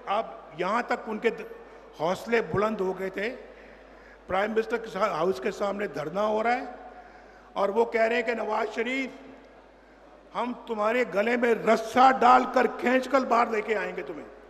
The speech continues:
किसकी मां पर, किसकी मां पर इतनी बड़ी-बड़ी धमकियां दे रहे थे?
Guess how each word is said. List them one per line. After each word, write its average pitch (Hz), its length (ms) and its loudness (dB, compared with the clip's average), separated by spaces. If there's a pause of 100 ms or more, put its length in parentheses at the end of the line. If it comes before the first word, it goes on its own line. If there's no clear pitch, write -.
(2250)
किसकी 277 520 0
मां 262 220 -2
पर, 262 160 2 (1400)
किसकी 269 420 -4
मां 240 200 -2
पर 247 160 0
इतनी 233 340 -4
बड़ी-बड़ी 233 420 -2
धमकियां 214 480 -2
दे 214 200 4
रहे 214 140 4
थे? - 360 -10